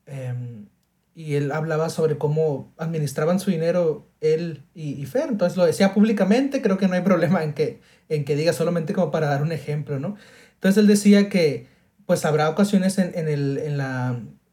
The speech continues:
en el matrimonio que, pues, uno tiene más ingresos que el otro, uno gana más que el otro, y,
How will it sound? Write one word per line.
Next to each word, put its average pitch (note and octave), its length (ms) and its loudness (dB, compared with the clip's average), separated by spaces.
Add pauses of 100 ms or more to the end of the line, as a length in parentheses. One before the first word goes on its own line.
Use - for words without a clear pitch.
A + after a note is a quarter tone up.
(240)
en D#3 120 -4
el D#3+ 80 0
matrimonio F3 640 0
que, G#3 80 -2
pues, D3+ 300 -2 (100)
uno D#3+ 300 -2
tiene D#3+ 280 -2
más D3 240 -4
ingresos D3+ 400 -4
que D#3 100 -4
el D3 100 -2
otro, G3 400 2
uno D#3+ 260 -4
gana C3+ 200 -4
más D3 280 -6
que F3 100 -6
el E3+ 80 -2
otro, E3+ 380 0 (420)
y, C#3+ 440 -4